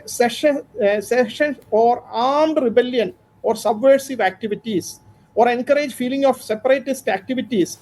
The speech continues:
അപ്പൊ ഇതിനകത്ത് ഈ എക്സൈറ്റ്മെന്റ് എന്ന് പറയുന്നത് എങ്ങനെയാണ്? ഒരാള് ഒരു ഫ്രീ സ്പീച്ച് നടത്തുന്നു, ഗവൺമെന്റിനെ ക്രിട്ടിസൈസ് ചെയ്തുകൊണ്ടുള്ള, അതിന്റെ താഴെ എക്സ്പ്ലനേഷൻ ആയിട്ട് കൊടുത്തിട്ടുണ്ട്, comments expressing dis-, dis-, uh, disapprobation of the measures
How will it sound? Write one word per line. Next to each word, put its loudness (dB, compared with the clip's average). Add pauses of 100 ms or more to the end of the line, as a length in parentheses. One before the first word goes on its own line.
(360)
അപ്പൊ 0
ഇതിനകത്ത് 2
ഈ 0 (140)
എക്സൈറ്റ്മെന്റ് 0 (100)
എന്ന് 4
പറയുന്നത് 0
എങ്ങനെയാണ്? 0 (100)
ഒരാള് 2 (360)
ഒരു 4
ഫ്രീ 2
സ്പീച്ച് -2
നടത്തുന്നു, -2 (500)
ഗവൺമെന്റിനെ 2
ക്രിട്ടിസൈസ് 0
ചെയ്തുകൊണ്ടുള്ള, 0
അതിന്റെ 0 (160)
താഴെ 2
എക്സ്പ്ലനേഷൻ 0
ആയിട്ട് -6
കൊടുത്തിട്ടുണ്ട്, 0
comments -2
expressing -4
dis-, 0 (200)
dis-, 0 (140)
uh, 4 (100)
disapprobation 0
of -10
the -4
measures 2